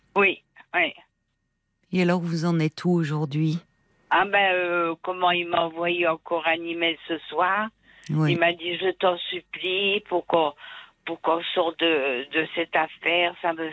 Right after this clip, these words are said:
Speaker 1: stresse, euh,
Speaker 2: Hmm.
Speaker 1: je veux te voir au plus vite, euh,
Speaker 2: Oui, oui.
Speaker 1: tu récupères ce colis. Euh.
Speaker 2: Oui.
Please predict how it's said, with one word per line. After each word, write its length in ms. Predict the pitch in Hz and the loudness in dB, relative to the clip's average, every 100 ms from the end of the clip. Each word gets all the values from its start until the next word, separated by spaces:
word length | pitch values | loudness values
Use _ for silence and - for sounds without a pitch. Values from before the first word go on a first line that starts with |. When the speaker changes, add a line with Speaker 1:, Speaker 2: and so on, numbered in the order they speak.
| - | -10
Speaker 1:
stresse, 560 | - 175 170 170 180 180 - | -2 2 2 2 -2 -6 -6
euh, 200 | 160 147 - - | -4 -6 -8 -6
Speaker 2:
Hmm. 300 | 185 185 170 | -2 0 -2
Speaker 1:
je 200 | 165 165 | -2 0
veux 80 | 175 | 0
te 140 | - | 0
voir 380 | 185 165 175 160 | -2 2 2 2
au 80 | 170 | -2
plus 320 | - - 165 - | -6 -12 -12 -10
vite, 460 | 175 180 185 180 170 | -8 -6 -6 -2 0
euh, 600 | 151 131 165 165 139 - - _ _ - | 2 2 0 0 -2 -6 -12 _ _ -10
Speaker 2:
Oui, 60 | 55 | -8
oui. 240 | 52 - _ | -8 -10 _
Speaker 1:
tu 120 | - 185 | 0 2
récupères 640 | 180 170 - 175 170 165 - | 2 0 -2 -4 -2 -2 -4
ce 60 | 170 | -10
colis. 840 | - 165 160 151 165 170 180 147 | 0 0 0 -2 -8 -6 0 2
Euh. 100 | 113 60 - - _ _ _ - | 0 -2 -10 -18 _ _ _ 0
Speaker 2:
Oui. 240 | 160 147 | 2 2